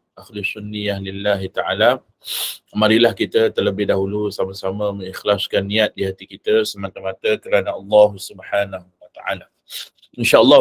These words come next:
Ta'ala, hari ini kita sambung pada soalan yang seterusnya. <clears throat> Kata pengarang rahimahullah, "Mad dalilu ala jawazi ziyaratil quburi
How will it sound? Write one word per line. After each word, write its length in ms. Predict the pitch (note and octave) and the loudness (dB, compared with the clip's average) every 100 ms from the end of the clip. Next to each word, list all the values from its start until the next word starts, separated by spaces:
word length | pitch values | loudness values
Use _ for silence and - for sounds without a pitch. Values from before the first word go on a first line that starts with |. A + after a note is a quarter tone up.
| B2 | 6
Ta'ala, 260 | A#2 A#2 C#3 B2 | 4 4 4 2
hari 120 | A2 | -4
ini 160 | B2+ | -10
kita 120 | A2+ G#2+ | -12 -8
sambung 440 | G#2 G#2 A2 B2+ | -6 -2 -2 -2
pada 200 | - G2 G2+ | -6 -20 -18
soalan 480 | - - A2 G2 G2 | -16 -10 -8 -8 -10
yang 40 | |
seterusnya. 640 | - G2 F#2 - C3 E3+ - _ | -12 -12 -10 0 2 2 -2 _
<clears throat> 840 | - F3+ - - _ _ - - - _ _ _ _ _ _ _ _ _ _ | -8 -8 -8 -18 _ _ -18 -18 -20 _ _ _ _ _ _ _ _ _ _
Kata 320 | - A#2+ - | 0 4 4
pengarang 400 | C3 A#2 A2 B2+ | 4 2 2 0
rahimahullah, 880 | A2+ G#2+ G#2+ G2+ G2+ G2 G#2 A2+ - _ _ _ _ _ _ _ _ _ _ _ | -2 -6 -8 -8 -8 -4 -2 -2 -4 _ _ _ _ _ _ _ _ _ _ _
"Mad 240 | A2+ C3 B2 | 0 0 4
dalilu 480 | C3 D#3 D3 C3+ | 4 4 2 2
ala 480 | A2 A#2+ B2+ C3+ C#3 | 4 2 4 4 2
jawazi 640 | B2 A#2 B2+ C3+ A#2+ A2+ G#2 | 0 0 2 0 -2 -8 -14
ziyaratil 720 | G#2 A2 A#2+ A#2+ A2+ A2+ G#2+ | -6 -2 0 0 -4 -8 -10
quburi 960 | - G2+ A2+ A#2+ A2+ A#2+ A#2+ A#2+ A#2 | -10 -10 -6 -6 -6 -6 -6 -8 -10